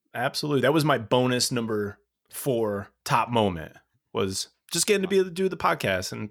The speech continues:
chat with some of our listeners and you guys each week about something we all love.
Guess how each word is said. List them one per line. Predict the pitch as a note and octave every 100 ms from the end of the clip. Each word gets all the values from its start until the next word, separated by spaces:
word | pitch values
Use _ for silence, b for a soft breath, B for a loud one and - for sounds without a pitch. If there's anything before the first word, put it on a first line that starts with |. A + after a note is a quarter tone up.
| _ -
chat | D3+ D3
with | C#3
some | - D3
of | C3
our | B2
listeners | C3 - C#3+ C3+ A#2
and | A2
you | C3+
guys | C3+ C3 C3
each | A2 C3+ C3
week | B2 B2 A#2 -
about | G#2+ A2 A2 G#2 _ _ -
something | - A2 G#2+
we | G#2 F#2
all | G2 G2+ G2 - b b b -
love. | - D#2+ A#1 -